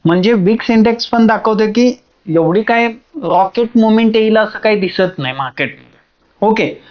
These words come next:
तर मार्केट एका स्मूथली लेवल, अ, पकडत चालणार आहे, ही गोष्ट लक्षात ठेवा, हे विक्स इंडेक्स दाखवतोय.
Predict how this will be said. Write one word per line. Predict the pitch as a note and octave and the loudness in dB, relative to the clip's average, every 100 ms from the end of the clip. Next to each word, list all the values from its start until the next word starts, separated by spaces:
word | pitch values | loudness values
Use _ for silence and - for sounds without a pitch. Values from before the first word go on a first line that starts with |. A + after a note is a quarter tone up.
| _ - | _ -2
तर | |
मार्केट | F#3 F3+ F#3 A3+ A3+ | 2 2 2 0 0
एका | G#3+ A3+ A3 - - | 0 2 0 -2 -10
स्मूथली | - G#3 A3+ A3+ A3 A#3 | 0 2 2 2 2 4
लेवल, | G#3+ G#3 A3 A#3 - | 4 4 2 0 -4
अ, | E3+ E3 - _ _ | -16 -16 -20 _ _
पकडत | F#3+ F#3+ G3+ - | -4 -4 -6 -2
चालणार | G3 F3+ F3+ F#3 | 0 2 2 2
आहे, | F#3 | 0
ही | G#3+ - F3 | -2 -2 0
गोष्ट | F3 F3 - | 2 0 0
लक्षात | F3+ F3 F3 | 0 0 -4
ठेवा, | D#3 F3 | 0 0
हे | F3 F#3+ | 2 0
विक्स | F3 F#3 F3+ - | -2 -4 -4 -2
इंडेक्स | D#3 D3+ D3+ | -2 -2 -6
दाखवतोय. | D3 B2+ C3+ C3 B2 | -6 -6 -6 -10 -12